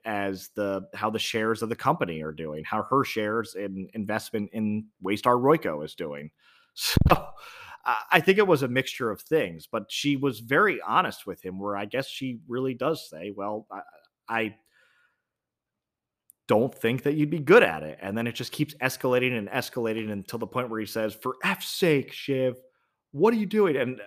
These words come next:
a very, very good direction choice from Mark Mylod to kinda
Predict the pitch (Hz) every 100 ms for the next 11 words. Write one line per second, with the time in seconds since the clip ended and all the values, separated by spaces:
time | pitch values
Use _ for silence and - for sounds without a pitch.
0 | 110 - - 196 131 135 214 220 143 113
1 | 147 165 135 113 143 135 123 117 123 -
2 | 135 - 143 143 - - 117 101 113 113
3 | 113 113 113 117 117 107 127